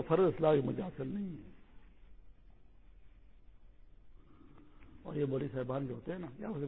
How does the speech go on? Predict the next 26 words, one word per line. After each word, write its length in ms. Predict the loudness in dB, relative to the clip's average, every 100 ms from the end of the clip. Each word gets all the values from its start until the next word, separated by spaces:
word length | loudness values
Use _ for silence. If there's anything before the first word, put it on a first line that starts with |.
| -4
کہتے 240 | -6 -4
ہیں 80 | -8 -12 -18 -20 -16
بیعت 280 | -8 -6 -6
کو 120 | -8 -12
سنت، 340 | -10 -10 -10 -16 -16 -20 -20 -20 -20 -20 -20 -20
اور 120 | -12 -8
مطلب 300 | -6 -6 -8
ان 80 |
کا 80 | -8
کیا 100 | -8
ہوتا 160 | -10 -8
ہے؟ 40 |
ندا، 260 | -6 -4 -4 -6 -14 -14
نعوذ 180 | -6 -6
باللہ، 240 | -4 -6 -6
نہ 80 | -6 -4
قول 160 | -4
والا 220 | -6 -10 -12
خبر 180 | -14 -14
ہے۔ 140 | -16 -18 -20 -20 -20 -20 -20 -20 -20 -20 -20 -20 -20 -20 -20 -20 -20 -20 -20 -20 -20 -20 -20 -20 -20 -20 -20 -20 -18 -4
یا 240 | 2 2 2
صاحبہ، 380 | 0 0 0 0 -2 -4 -10 -14 -12 -8
بیعت 340 | -2 0 -2 -6
کو 380 | -2 2 2 2 -4
صورت 340 | -4 0 0 2 0 0 -2
معاہدہ 460 | -2 0 2 2